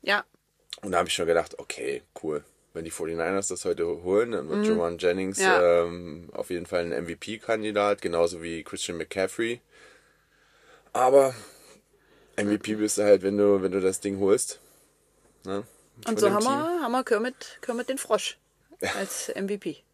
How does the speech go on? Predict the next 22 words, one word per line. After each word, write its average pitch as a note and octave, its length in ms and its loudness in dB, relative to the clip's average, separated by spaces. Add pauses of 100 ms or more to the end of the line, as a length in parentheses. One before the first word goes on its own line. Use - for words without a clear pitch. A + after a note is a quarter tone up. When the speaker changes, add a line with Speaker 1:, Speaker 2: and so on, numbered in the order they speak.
(180)
Speaker 2:
Ja. - 80 -18 (960)
Speaker 1:
Okay. - 340 -4 (1300)
Hymne B3 420 4 (380)
vorher. G#3 560 0 (280)
Speaker 2:
<laughs> - 300 -20
Speaker 1:
Was F#2+ 460 -4
sagst G3 240 0
du? - 60 -2 (1120)
Speaker 2:
Also F2+ 160 -10
wir F#2+ 80 2
haben G#2+ 120 0
ja A2 380 4
schon F#2 380 -8
währenddessen F#2 720 -2
drüber F#2 320 -10
geredet. D#2 680 -8
Speaker 1:
Ja. F3+ 220 -6 (580)
Speaker 2:
Ähm, D#2 420 -10
erstmal G2+ 340 -4
America F2+ 540 -2
the F2+ 60 -10
Beautiful F2 600 -6